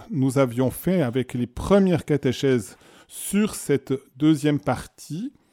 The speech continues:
il y a donc déjà bientôt trois ans. Et si vous ouvrez le catéchisme de l'Église catholique,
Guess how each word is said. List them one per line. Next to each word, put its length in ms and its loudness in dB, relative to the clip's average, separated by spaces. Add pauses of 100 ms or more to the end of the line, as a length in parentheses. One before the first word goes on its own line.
(560)
il 140 -12
y 60 -4
a 100 0
donc 340 -8
déjà 600 -6
bientôt 580 -4
trois 540 -2
ans. 180 -12 (1200)
Et 100 2
si 140 -2
vous 160 0
ouvrez 260 4
le 80 8
catéchisme 540 2
de 80 4
l'Église 400 -4
catholique, 720 -6